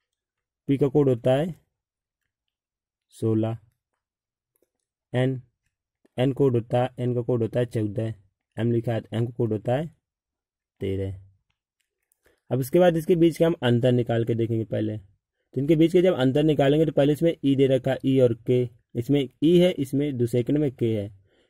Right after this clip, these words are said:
तो इनके बीच का अंतर हम निकालेंगे तो इसमें पहले फ़ाइव दे रखा है, उसके बाद ग्यारह हो गया है। तो ग्यारह में अगर पाँच माइनस करते हैं तो इसमें कितना आता है? <clears throat> छः आएगा।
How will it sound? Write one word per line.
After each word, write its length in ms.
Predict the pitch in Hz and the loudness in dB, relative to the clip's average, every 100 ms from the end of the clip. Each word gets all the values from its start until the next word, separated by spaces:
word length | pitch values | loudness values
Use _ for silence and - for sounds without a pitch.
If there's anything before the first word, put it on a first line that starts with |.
| - | -4
तो 60 | |
इनके 140 | 139 165 | 0 4
बीच 160 | 160 156 | 4 2
का 120 | 170 | 0
अंतर 240 | 156 165 | 4 4
हम 60 | 170 | 4
निकालेंगे 420 | 160 135 139 151 | 2 0 0 0
तो 80 | 147 | -2
इसमें 160 | 143 160 | -2 0
पहले 240 | 151 151 | 2 0
फ़ाइव 300 | 151 135 135 | 0 0 0
दे 100 | 143 | 2
रखा 200 | 160 160 | 2 2
है, 60 | 151 | -2
उसके 160 | 127 147 | -2 -2
बाद 160 | 139 | 0
ग्यारह 220 | 120 120 | 2 4
हो 120 | 120 110 | 2 2
गया 140 | 110 | -2
है। 100 | 107 _ _ _ _ - | -6 _ _ _ _ -4
तो 40 | |
ग्यारह 240 | 117 143 180 | 2 4 6
में 60 | |
अगर 160 | 175 180 | 4 2
पाँच 280 | - 143 156 | 2 -2 0
माइनस 240 | 147 156 | 0 -2
करते 240 | 151 156 165 | 0 0 2
हैं 80 | 151 | 0
तो 60 | |
इसमें 180 | 147 143 | -2 -4
कितना 260 | 131 135 135 | -2 -2 -2
आता 180 | 117 110 | -4 -6
है? 140 | 92 - _ _ | -8 -14 _ _
<clears throat> 180 | 107 - - _ _ _ _ _ _ _ _ - | -8 -8 -16 _ _ _ _ _ _ _ _ -6
छः 240 | 131 120 | 0 2
आएगा। 260 | 101 92 | 2 -2